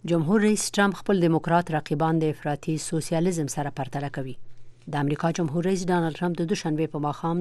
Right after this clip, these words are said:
د شمالي کارولاینا د فیچر ویل په ښار کې انتخاباتي غونډه جوړه کړې وه او کانګرس ته د ج-، کاندید جمهوري غوښتونکي ډن بیشپ دپاره یې کمپاین وکړ. هلته نن د سه شنبې په ورځ انتخابات کیږي. بیشپ د کانګرس هغه څوکۍ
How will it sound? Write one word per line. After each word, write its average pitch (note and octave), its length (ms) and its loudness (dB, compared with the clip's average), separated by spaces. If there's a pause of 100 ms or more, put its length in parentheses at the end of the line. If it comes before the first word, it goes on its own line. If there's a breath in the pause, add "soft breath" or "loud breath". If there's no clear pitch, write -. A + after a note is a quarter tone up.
د F3 100 -2
شمالي D#3+ 380 -2
کارولاینا D3 640 -4
د - 100 -10
فیچر G#3 320 -2
ویل D3+ 240 -2
په C#3+ 100 -4
ښار C#3+ 240 -2
کې F3 80 0 (440 loud breath)
انتخاباتي D3 680 -4
غونډه D3 280 0
جوړه C#3 240 -6
کړې F3+ 200 2
وه F#3 80 2 (400 loud breath)
او C#3+ 180 -2
کانګرس D3+ 460 -2
ته D3 100 -4
د D3 100 -8 (360)
ج-، D#3 120 -4 (300)
کاندید F3+ 420 2 (300 loud breath)
جمهوري D3+ 380 0
غوښتونکي G3 500 -2 (180)
ډن E3 160 4 (140)
بیشپ D#3+ 340 -2
دپاره C#3+ 320 -2
یې D3 160 -6
کمپاین C#3 320 -2
وکړ. B2+ 200 -8 (840 loud breath)
هلته F#3 320 4
نن G3 220 4
د - 420 -6
سه A3+ 200 2
شنبې D3 280 0
په D3 80 -6
ورځ C#3 240 -2
انتخابات C3 540 -6
کیږي. A#2+ 220 -8 (520 soft breath)
بیشپ G#3+ 320 2
د G3 100 0
کانګرس F#3 460 2
هغه F3+ 240 -2
څوکۍ E3 220 -4